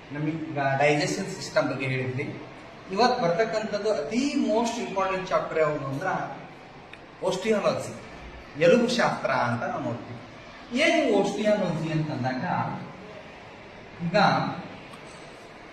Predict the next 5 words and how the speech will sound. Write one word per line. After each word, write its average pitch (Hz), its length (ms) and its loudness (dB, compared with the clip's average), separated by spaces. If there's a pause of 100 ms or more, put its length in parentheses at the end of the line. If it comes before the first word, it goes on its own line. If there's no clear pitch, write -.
(800)
ಎಲುಬುಗಳನ್ನ 254 880 6
ಕುರಿತು 220 320 2
ಅಧ್ಯಯನ 180 560 2
ಮಾಡ್ತಕ್ಕಂಥ 196 840 0
ಶಾಸ್ತ್ರಕ್ಕೆ 165 520 -4